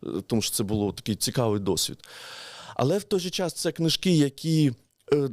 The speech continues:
прац-, е, які підходять для дуже вузькій, е, аудиторії, там, умовно кажучи, шість-вісім років. І через те, що певна част-, інша частина книжок технологічно складна, е, вони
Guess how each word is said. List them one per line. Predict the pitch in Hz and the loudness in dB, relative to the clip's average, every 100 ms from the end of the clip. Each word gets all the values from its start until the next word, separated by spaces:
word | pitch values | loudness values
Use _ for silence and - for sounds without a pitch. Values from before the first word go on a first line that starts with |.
| - - | -4 -2
прац-, | 147 - 143 | -2 -2 -2
е, | 139 135 | 0 0
які | 147 - 165 | -4 0 0
підходять | 131 - - - 175 127 | 0 -2 -6 0 2 2
для | 110 143 | 2 2
дуже | 156 123 123 156 123 | 2 0 0 2 2
вузькій, | 117 - - 147 110 - - _ - | 2 0 2 4 4 2 -12 _ -4
е, | 123 117 110 110 | 0 2 2 0
аудиторії, | 123 120 117 165 160 | 0 2 4 4 2
там, | 95 - - - | -2 -8 -14 -2
умовно | 139 135 120 | 0 0 -2
кажучи, | 120 - | -6 -4
шість-вісім | 113 - 202 - - 107 117 156 139 110 | -2 2 2 0 -2 -2 0 2 2 2
років. | 92 - 58 - - _ _ - - - - _ _ _ _ _ - | 0 -2 -10 -12 -20 _ _ -20 -20 -20 -20 _ _ _ _ _ 0
І | 196 | 0
через | - 175 - | 2 -2 -2
те, | 185 | -2
що | - 160 151 | 0 0 0
певна | - 170 143 131 | 0 0 0 -2
част-, | - 127 - | -4 -6 0
інша | 165 - 117 - _ - | 2 2 0 -4 _ -4
частина | 131 - 131 113 | -4 0 -2 0
книжок | 131 113 - | -4 -4 -4
технологічно | 139 - 139 127 117 127 - 110 | -4 -2 -2 -2 -4 -4 -2 0
складна, | - - 123 113 160 214 285 _ - - - 139 | -2 0 0 0 -2 -4 -8 _ -20 -20 -4 2
е, | 131 123 120 120 110 | 2 2 0 0 -2
вони | 107 95 143 190 | -4 -2 2 2